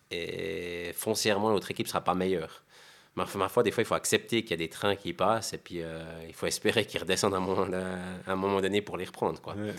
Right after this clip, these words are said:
Speaker 2: c'est, c'est un peu le train de, de Juice, justement, euh, que, que, que Greg é-, évoquait avant. C'est, mais c'est frustrant parce qu'on a tellement envie de se dire qu'on n'a pas fait une erreur, euh,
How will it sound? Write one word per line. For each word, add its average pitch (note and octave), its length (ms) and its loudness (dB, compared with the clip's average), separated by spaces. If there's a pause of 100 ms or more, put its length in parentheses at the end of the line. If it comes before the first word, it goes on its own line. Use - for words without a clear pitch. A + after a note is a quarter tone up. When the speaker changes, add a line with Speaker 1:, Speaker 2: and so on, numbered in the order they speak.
(140)
Speaker 2:
c'est, - 180 -12
c'est - 140 2
un A#2 120 4
peu C#3 120 6
le B2 140 8
train C#3 320 6
de, A#2+ 160 4
de A2+ 200 0
Juice, D#3 280 4
justement, C#3+ 600 8
euh, A2+ 520 6
que, A#2+ 140 -2
que, A#2+ 220 0
que B2+ 160 2
Greg A#2+ 280 6
é-, G#2+ 260 0
évoquait B2+ 360 8
avant. B2+ 420 10
C'est, A2 260 4 (220)
mais C3+ 80 10
c'est C#3 180 12
frustrant - 580 4 (360)
parce - 140 0
qu'on C3 180 8
a A#2 100 6
tellement C#3+ 340 4
envie C#3 200 4
de B2 60 -6
se B2+ 100 2
dire B2+ 320 2
qu'on A2+ 240 2
n'a G#2 160 0
pas A2 200 -4
fait A#2 200 -2
une A#2 120 -2
erreur, A#2+ 380 4
euh, G#2 680 2